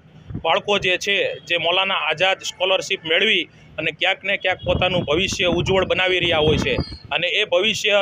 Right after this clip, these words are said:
દેશના હિત માટે થઈને, વિકાસ માટે થઈને કાર્યરત હોય છે. જ્યારે કે બાળકો એન્જિનિયર બને છે, ડૉક્ટર બને છે, તો તે આપણા દેશના હિત માટે જ બને છે અને દેશના વિકાસ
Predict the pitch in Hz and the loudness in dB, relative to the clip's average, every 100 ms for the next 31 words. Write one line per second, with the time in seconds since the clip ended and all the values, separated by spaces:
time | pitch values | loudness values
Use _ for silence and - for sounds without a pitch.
0 | 190 175 202 - 208 160 180 - 190 190 | 2 -2 -2 -2 -2 -2 -2 -2 -4 0
1 | 190 185 196 190 165 170 190 - 185 185 | -2 0 -2 0 -2 -2 -2 -2 -2 -2
2 | 175 185 180 170 190 185 170 151 156 147 | -2 -4 -2 0 2 2 2 2 0 0
3 | 131 - - - - 151 165 190 196 180 | -4 -6 -10 -20 -6 0 2 2 0 0
4 | 175 196 190 190 165 170 196 196 190 180 | 0 0 0 0 0 -2 0 0 0 0
5 | 190 185 190 170 151 - 202 185 190 196 | 0 0 -2 0 -2 -2 -4 -2 0 -2
6 | 185 190 185 - - - 170 185 190 190 | -2 -4 -4 -10 -20 -4 -2 0 -2 0
7 | 170 190 185 165 196 - 202 196 147 196 | -2 0 0 0 -2 -2 -2 0 0 -2
8 | 196 185 196 185 165 170 156 156 131 160 | -2 -2 0 -2 0 0 -2 -2 -4 -2
9 | 170 175 190 - 185 170 202 | 0 0 -2 -2 -2 0 -2